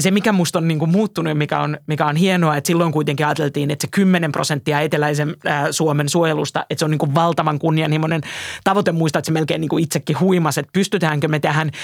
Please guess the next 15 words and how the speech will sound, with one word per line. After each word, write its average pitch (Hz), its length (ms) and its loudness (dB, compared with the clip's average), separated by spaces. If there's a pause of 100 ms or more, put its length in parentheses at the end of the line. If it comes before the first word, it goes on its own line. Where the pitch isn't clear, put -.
(180)
Ja 117 60 0
sit 156 180 0
nyt, 185 180 4
kun 214 140 2
meillä 170 200 2
on 156 80 0
asiantuntijaluontopaneeli, 160 1500 0
jotka 165 260 0
sanoo, 165 340 2
niinku, 160 220 2
että 165 140 0
oikeastaan, 160 420 0
että 160 160 0
jokaisessa 156 560 0
maakunnassa 170 800 2